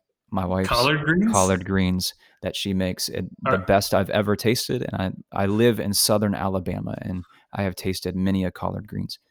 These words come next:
Speaker 2: Are they
Speaker 1: So
Speaker 2: called ayahuasca collard greens?
Speaker 1: I don't know what she puts in them, but,
Speaker 2: <laughs>
Speaker 1: uh, I think there's molasses involved and some other ingredients, but I don't ask. I just kind of, you know, I don't know.
Speaker 2: Yeah.
Speaker 1: Ignorance
Speaker 2: Maybe
Speaker 1: is
Speaker 2: we should,
Speaker 1: bliss.
Speaker 2: maybe we should have a conversation offline about, uh, how you should be more careful about these things. Discernment is a, a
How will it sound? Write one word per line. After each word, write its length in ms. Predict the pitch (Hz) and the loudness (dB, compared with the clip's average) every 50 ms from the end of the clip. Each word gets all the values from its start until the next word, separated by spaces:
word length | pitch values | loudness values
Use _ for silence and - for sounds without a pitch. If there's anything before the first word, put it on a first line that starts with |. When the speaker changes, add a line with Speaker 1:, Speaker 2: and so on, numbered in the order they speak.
| _ _ - | _ _ -6
Speaker 2:
Are 160 | - 123 120 | -2 -2 0
they 100 | 123 123 | 2 0
Speaker 1:
So 60 | 120 123 | 0 0
Speaker 2:
called 220 | - 127 117 117 | 0 0 2 2
ayahuasca 720 | 120 113 120 123 113 110 110 113 123 - - - 139 135 135 | 2 0 0 0 0 2 2 0 0 -2 -4 -6 -6 -6 -6
collard 260 | - 135 139 156 151 | -8 -8 -8 -6 -6
greens? 320 | 160 175 185 175 - - - _ _ _ _ _ _ _ - - - - - | -6 -4 -4 -6 -6 -10 -16 _ _ _ _ _ _ _ -20 -20 -20 -4 2
Speaker 1:
I 80 | - 131 | 4 6
don't 120 | 151 165 | 8 8
know 80 | 165 147 | 10 10
what 160 | 139 147 151 | 10 8 8
she 140 | - - 147 | 6 4 2
puts 240 | - 147 131 - - | 2 2 0 2 2
in 80 | 127 135 | 2 4
them, 200 | 123 101 92 - - 466 - - - - - | 4 4 4 4 4 4 4 4 6 6 6
but, 200 | 196 - - 330 | 6 6 6 4
Speaker 2:
<laughs> 680 | 285 - - - - 277 - - - - 302 - - | 2 2 0 -2 -2 -2 -2 -4 -6 -6 -6 -2 4
Speaker 1:
uh, 300 | 120 113 110 107 104 - - | 6 6 8 8 6 6 4
I 40 | - | 2
think 140 | - 131 131 | 0 2 4
there's 280 | 127 131 123 - - 110 - | 6 6 6 4 2 -2 0
molasses 580 | 117 107 104 101 98 95 117 123 - 151 - 151 | 0 2 4 4 6 4 4 4 2 0 0 0
involved 360 | 143 123 131 127 143 147 135 | 0 2 2 2 2 2 0
and 100 | 120 107 | -4 -4
some 140 | - 104 98 | -2 -2 -2
other 160 | 95 107 107 | -2 -2 -2
ingredients, 420 | 110 98 101 101 107 131 147 - - | -2 -2 -2 -2 -2 -2 -4 -6 -6
but 200 | - 98 - - | -6 -4 -4 -2
I 60 | 107 | -2
don't 160 | 113 110 90 | 0 -2 0
ask. 400 | - 101 110 117 143 143 - 107 | 0 0 0 0 0 -2 -4 -6
I 60 | 101 | -6
just 180 | 95 - - - | -6 -8 -10 -10
kind 140 | - 101 95 | -8 -6 -6
of, 140 | 95 92 - - - _ _ | -6 -6 -10 -16 -20 _ _
you 80 | - 98 | -12 -10
know, 180 | 92 90 92 95 _ _ _ _ - - _ _ _ _ _ - 110 113 - _ _ _ _ | -10 -10 -12 -14 _ _ _ _ -20 -20 _ _ _ _ _ -20 -20 -20 -20 _ _ _ _
I 60 | - 98 | -14 -12
don't 80 | 98 101 | -12 -12
know. 140 | 98 92 - - | -12 -12 -10 -8
Speaker 2:
Yeah. 180 | 120 110 104 104 | -8 -8 -6 -4
Speaker 1:
Ignorance 360 | 101 98 101 101 104 113 120 | -2 -2 2 2 2 4 4
Speaker 2:
Maybe 40 | 107 | 4
Speaker 1:
is 40 | 95 | 2
Speaker 2:
we 60 | - | 2
should, 80 | - 107 110 113 | 2 2 2 2
Speaker 1:
bliss. 180 | 107 - - - _ _ - | 0 -2 -6 -12 _ _ -6
Speaker 2:
maybe 300 | 127 123 123 127 120 120 | -2 0 0 2 2 2
we 120 | 120 120 | 2 2
should 160 | 113 - 117 | 2 0 0
have 100 | 113 110 110 | -2 -2 -2
a 40 | 107 | -4
conversation 560 | - 110 104 101 101 - - 107 - - 104 | -4 -4 -4 -4 -4 -4 -4 -6 -6 -6 -8
offline 420 | 101 98 - - 104 98 98 95 95 | -8 -10 -10 -8 -8 -8 -8 -8 -10
about, 320 | 92 101 98 101 - - | -12 -12 -12 -12 -12 -12
uh, 200 | 110 101 95 95 | -12 -12 -12 -10
how 60 | 101 101 | -10 -10
you 80 | 98 | -10
should 120 | - - 107 | -10 -8 -8
be 60 | 101 | -8
more 140 | 101 98 92 | -8 -10 -10
careful 260 | - 110 98 - 110 | -8 -8 -6 -6 -6
about 160 | 98 98 98 - | -8 -8 -8 -8
these 180 | 110 98 - | -10 -10 -8
things. 320 | - 104 101 98 - - - | -8 -8 -8 -8 -10 -10 -8
Discernment 520 | - 117 - - 113 110 107 104 101 101 | -4 -4 -2 0 2 2 0 0 0 -2
is 160 | 98 98 95 | -2 -2 -4
a, 120 | 101 95 | -4 -6
a 40 | 95 | -6